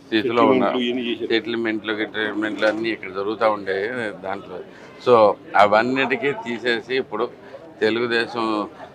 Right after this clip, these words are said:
Speaker 1: తెలుగుదేశం స-, సపోర్టర్ కింద ఆయన కూడా, ఆ, అన్ని, ఆ, ఆ,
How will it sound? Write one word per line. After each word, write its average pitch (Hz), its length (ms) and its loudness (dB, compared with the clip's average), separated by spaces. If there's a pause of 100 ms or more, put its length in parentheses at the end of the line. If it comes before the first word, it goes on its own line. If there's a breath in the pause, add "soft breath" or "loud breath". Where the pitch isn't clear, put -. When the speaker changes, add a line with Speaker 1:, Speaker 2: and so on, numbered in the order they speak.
Speaker 1:
తెలుగుదేశం 117 600 0
స-, 101 640 2
సపోర్టర్ 123 480 2
కింద 117 200 -2
ఆయన 110 220 2
కూడా, 113 440 4 (280)
ఆ, 104 180 -8 (120)
అన్ని, 107 380 -8 (220)
ఆ, 98 320 -2 (360 loud breath)
ఆ, 101 240 4